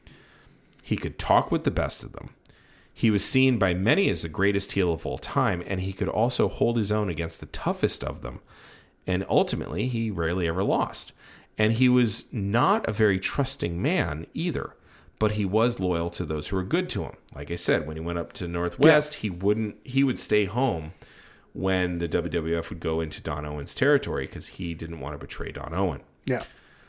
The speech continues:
Speaker 1: Once he stopped being a jobber, the amount of times that he jobbed clean on T V was probably fewer than twenty times from nineteen eighty-three to two thousand twelve.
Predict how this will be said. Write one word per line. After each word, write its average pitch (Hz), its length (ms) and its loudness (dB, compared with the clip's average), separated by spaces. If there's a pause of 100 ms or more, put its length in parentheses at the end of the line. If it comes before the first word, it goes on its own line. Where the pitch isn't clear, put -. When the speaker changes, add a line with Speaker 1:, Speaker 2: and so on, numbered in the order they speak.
(120)
Speaker 1:
Once 165 220 4
he 214 80 2
stopped 131 300 4
being 131 180 2
a 120 40 0
jobber, 87 400 0
the 85 140 -2
amount 87 260 0
of 113 60 0
times 92 320 -2
that 90 60 -2
he 90 120 -4
jobbed 80 280 0
clean 90 240 -4
on 90 100 -2
T 90 160 -6
V 82 220 -2
was 101 160 -4
probably 117 420 0
fewer 107 340 2
than 90 140 -4
twenty 92 340 -4
times 80 380 -8
from 78 280 -8
nineteen 85 360 -6
eighty-three 82 480 -4
to 80 100 -8
two - 220 -8
thousand 78 320 -8
twelve. - 400 -10